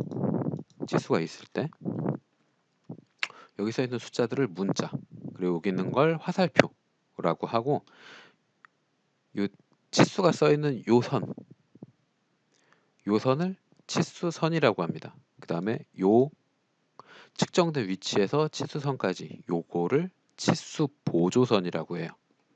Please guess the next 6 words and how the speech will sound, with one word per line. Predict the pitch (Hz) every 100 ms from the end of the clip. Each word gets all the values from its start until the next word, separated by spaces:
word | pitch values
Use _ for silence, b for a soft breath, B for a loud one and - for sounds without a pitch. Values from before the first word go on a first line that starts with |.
| b b b b b _ _ _ _ _ _ _ _ _ _
근데 | 92 104 160 185 _ -
요 | 90 117 165 _ _ _ - - - _ - - _ _ -
스타일에 | - 175 165 147
가보면 | 127 87 92 95 110 - - - - - - - _ _ _ _ - B B B B _ _ _ _ _ _ _ - - _ - - _ _ _ - -
요 | 92
선에 | - 147 101